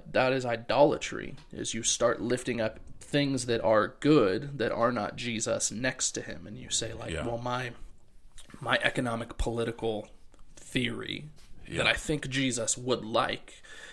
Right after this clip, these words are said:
Speaker 1: now I'm holding on the same level as, as Jesus. My, my social perspective of how we should take care of people and what the scho-, what school systems should look like and all those things. Like, those are,
Speaker 2: Yeah.
Speaker 1: those can be good and should be things we look at, but the second that they become on the same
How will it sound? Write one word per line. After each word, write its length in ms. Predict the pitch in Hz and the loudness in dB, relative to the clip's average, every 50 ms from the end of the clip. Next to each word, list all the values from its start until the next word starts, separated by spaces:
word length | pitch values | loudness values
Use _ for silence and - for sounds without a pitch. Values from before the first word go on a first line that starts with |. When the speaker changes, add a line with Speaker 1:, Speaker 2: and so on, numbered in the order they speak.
| - - | -8 2
Speaker 1:
now 260 | - 117 113 113 104 104 | 4 6 6 6 6 4
I'm 120 | 98 101 | 2 0
holding 380 | - 123 117 117 113 107 87 98 | 2 4 2 4 2 -2 -6 -6
on 120 | 101 104 | -8 -6
the 40 | 104 | -2
same 320 | - - - 101 92 95 113 | -2 0 -2 -2 -4 -4 -4
level 300 | 104 98 - - - - | -4 -4 -4 -4 -8 -8
as, 200 | - - - - - - | -8 -8 -10 -10 -8 -8
as 180 | - - - | -6 -6 -6
Jesus. 440 | - - - - - 76 67 - - | -8 -6 -8 -8 -6 -6 -6 -6 -6
My, 120 | 127 113 - - - | -6 -6 -6 -6 -4
my 140 | 117 117 117 | -2 -2 0
social 800 | - - - - 143 135 135 127 - - 131 113 104 85 - - - - - - - - - - - | 2 2 4 8 10 10 8 8 4 2 4 4 4 2 0 -4 -10 -16 -16 -16 -16 -16 -14 0 2
perspective 800 | 110 113 104 - - - - 117 107 - - 113 113 104 101 107 | 2 4 6 4 4 6 6 6 4 4 2 0 0 0 0 -4
of 120 | 101 113 | -8 -4
how 140 | - 101 98 | -2 -2 -2
we 100 | 98 113 | -2 -2
should 240 | - - 104 - - | -4 -4 -6 0 0
take 280 | - 120 120 - - | 0 0 0 -4 -10
care 240 | - - 127 123 113 | -6 -4 0 0 0
of 140 | 113 - - | 0 -2 -4
people 340 | - - - - - - - | -8 -10 -8 -8 -10 -10 -10
and 100 | - - | -8 -8
what 120 | - - | -10 -6
the 60 | - | -2
scho-, 220 | - - - - - | 0 0 0 0 -4
what 200 | - 120 - - | -8 -8 -2 0
school 280 | - - - 143 123 117 | 0 2 2 2 2 4
systems 420 | - - 117 - - 110 90 - | 2 2 2 2 -2 -2 -6 -6
should 160 | - - - | -8 -8 -6
look 160 | - - - - | -6 -8 -2 -2
like 180 | 73 - - | -2 -2 -2
and 80 | - - | -6 -10
all 80 | - | -8
those 180 | - - - - | -6 -6 -6 -6
things. 200 | - - - - | -8 -8 -10 -10
Like, 100 | 101 - | -4 0
those 160 | 139 139 127 | 0 2 2
are, 60 | 117 | 2
Speaker 2:
Yeah. 120 | 98 82 73 | 0 2 2
Speaker 1:
those 160 | 117 120 - | 2 0 0
can 180 | - 131 120 117 | 0 -2 -4 -2
be 140 | 110 104 | -4 -6
good 480 | 110 - - 135 120 113 117 127 135 131 | -6 -6 -2 2 4 4 4 4 2 0
and 240 | - - - 87 - | -2 -4 -4 -4 -4
should 240 | - - 139 135 127 | -2 0 0 0 0
be 140 | 117 107 | -2 -4
things 240 | - 113 113 - - | -2 -4 -6 -4 -4
we 80 | - - | -4 0
look 220 | 120 135 135 - | 0 0 2 2
at, 200 | - 92 - - - | 0 0 0 -2 -8
but 100 | - - | -12 -6
the 60 | - | -2
second 320 | - - 139 135 - 120 95 | 2 4 4 2 2 0 -4
that 100 | - - | -2 -2
they 100 | 95 90 | -2 -2
become 300 | 82 87 - - - - | -2 -4 -8 -8 -8 -6
on 80 | - | -6
the 60 | - - | -8 -8
same 280 | - - 92 73 71 | -6 -6 -6 -6 -8